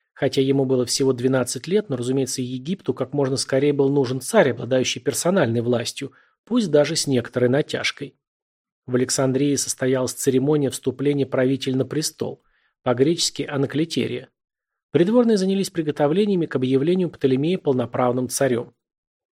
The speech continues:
Ведь если люди будут думать, что царь стал совершеннолетним, то его власть укрепится. Церемония задумалась египетским размахом и небывалой пышностью.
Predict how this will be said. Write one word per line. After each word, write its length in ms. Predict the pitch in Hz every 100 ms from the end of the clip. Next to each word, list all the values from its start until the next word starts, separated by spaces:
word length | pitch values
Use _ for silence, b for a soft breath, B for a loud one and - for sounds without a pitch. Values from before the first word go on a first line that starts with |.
| _ 127
Ведь 200 | 127 131
если 240 | 127 135
люди 260 | 135 135 127
будут 240 | 131 123
думать, 260 | 143 143 117
что 140 | 123
царь 260 | - 143 127
стал 260 | - 127
совершеннолетним, 880 | 120 127 120 - 127 127 170 190 123
то 100 | 123
его 120 | 127
власть 320 | 123 127 117 -
укрепится. 680 | 120 160 - - - 143 _ _ _ _ _ _ _ _
Церемония 480 | - 170 247 262 202
задумалась 540 | 185 196 208 190 -
египетским 560 | 160 170 170 - - 143
размахом 560 | 139 131 202 214 170
и 60 | 143
небывалой 480 | 123 120 123 127 135
пышностью. 640 | - 107 - 113 - 143